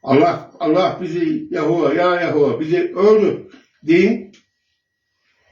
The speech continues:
Allah'a dostsanız, Allah'a kavuşmak istediğiniz halde bir taneniz yapabilecek mi bunu? Yapamazsınız. Çünkü yaptığınız kötülükleri, cinayetleri,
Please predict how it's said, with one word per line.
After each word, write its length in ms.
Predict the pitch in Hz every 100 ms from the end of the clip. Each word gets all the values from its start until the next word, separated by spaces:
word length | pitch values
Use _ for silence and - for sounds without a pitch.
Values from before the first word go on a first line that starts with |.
| _ _ _ _ -
Allah'a 480 | 120 143 165 175
dostsanız, 540 | 170 175 - 185 170 151
Allah'a 340 | 175 165 170
kavuşmak 460 | 160 165 160 185 180
istediğiniz 300 | 196 185 185
halde 320 | 180 180 -
bir 100 | -
taneniz 500 | 220 220 226 220 202
yapabilecek 680 | 208 208 196 180 180 135 139
mi 140 | 113
bunu? 340 | 101 90 87 _ _ _
Yapamazsınız. 800 | 143 139 156 151 127 - 98 - _ _ _ _ _ _ _
Çünkü 580 | 151 143 - 131 120 - _ -
yaptığınız 720 | 123 113 - 139 139 151 -
kötülükleri, 920 | 147 - 127 123 143 127 170 226 - _ _ _ _ 123
cinayetleri, 1080 | 127 131 135 131 131 - 135 127 - -